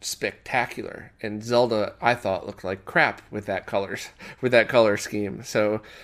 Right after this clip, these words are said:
um, but yeah, I mean, uh, it's the, the great thing is if you get a cheap, uh, programmer, and you make the little, uh, you have to either solder directly to it or make your own little dongle.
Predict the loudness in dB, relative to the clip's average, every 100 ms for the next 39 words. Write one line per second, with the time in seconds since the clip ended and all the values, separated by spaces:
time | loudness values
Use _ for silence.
0 | -8 2 2 2 0 0 6 8 6 4
1 | 2 6 6 6 4 -2 -20 -6 6 8
2 | 8 4 6 4 6 2 2 0 -2 4
3 | 4 4 0 -4 -6 -8 _ -8 -4 -4
4 | -4 0 2 4 2 2 -2 -8 -20 _
5 | _ _ _ _ -2 0 2 2 2 0
6 | 0 0 2 4 4 2 -8 -20 -8 -2
7 | 4 4 4 4 4 6 4 2 0 2
8 | 4 4 2 0 0 -4 -2 0 2 0
9 | -2 -4 -2 -2 -2 -4 -2 0 0 0
10 | -2